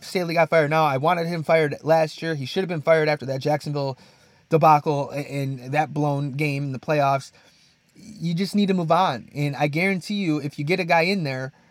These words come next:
uh, it, I mean, the Chargers defense was a top ten defense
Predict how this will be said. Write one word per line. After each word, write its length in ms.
uh, 340
it, 340
I 80
mean, 200
the 120
Chargers 420
defense 400
was 120
a 60
top 240
ten 180
defense 480